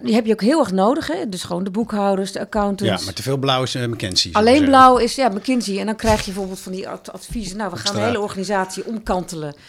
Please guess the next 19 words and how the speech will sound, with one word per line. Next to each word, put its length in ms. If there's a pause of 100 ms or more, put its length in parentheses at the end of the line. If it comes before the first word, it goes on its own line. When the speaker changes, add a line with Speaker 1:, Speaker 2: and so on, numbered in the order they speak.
(300)
Speaker 1:
En 140
vervolgens, 380
hé, 320
maar 100
niemand 320
wil 120
mee. 340
Of 80
iedereen 240
is 80
ongelukkig. 460
Of 100
iedereen 260
loopt 220
weg. 240 (180)
Ja, 140
Speaker 2:
Ja. 140
Speaker 1:
dat 180
komt 220